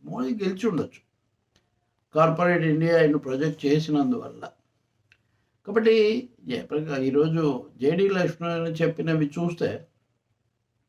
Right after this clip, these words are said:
ఆ, నీ అవినీతి పనులు ఉండకూడదు, రాజకీయాలంటే జుగుప్స కలిగే పరిస్థితి పోవాలి, ఇవన్నీ చెప్పారు, ఇవన్నీ ఓకే. కానీ ఆయన నమూనా,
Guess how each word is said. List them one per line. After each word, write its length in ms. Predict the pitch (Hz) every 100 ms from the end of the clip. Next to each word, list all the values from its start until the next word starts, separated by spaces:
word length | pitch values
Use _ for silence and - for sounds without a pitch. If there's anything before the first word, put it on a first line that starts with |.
| _ _ _ _ _ _ _ _
ఆ, 200 | 127 120 - _ _ _ 127
నీ 240 | 135 160
అవినీతి 480 | 156 131 160 165 151
పనులు 280 | 156 156 151
ఉండకూడదు, 560 | 139 143 143 139 170
రాజకీయాలంటే 1040 | 170 143 143 143 156 147 143 139 143 139 123
జుగుప్స 480 | 113 120 139 - 147
కలిగే 380 | 131 127 127
పరిస్థితి 440 | 127 127 127 123 -
పోవాలి, 400 | 127 120 120 151
ఇవన్నీ 260 | 160 156
చెప్పారు, 400 | 175 165 165 165
ఇవన్నీ 340 | 180 151 156 123
ఓకే. 360 | 127 - 175
కానీ 340 | 127 113 123 226 _ _ _ _ _ _ _ -
ఆయన 360 | 135 180 208 208
నమూనా, 720 | 185 147 139 190 214 220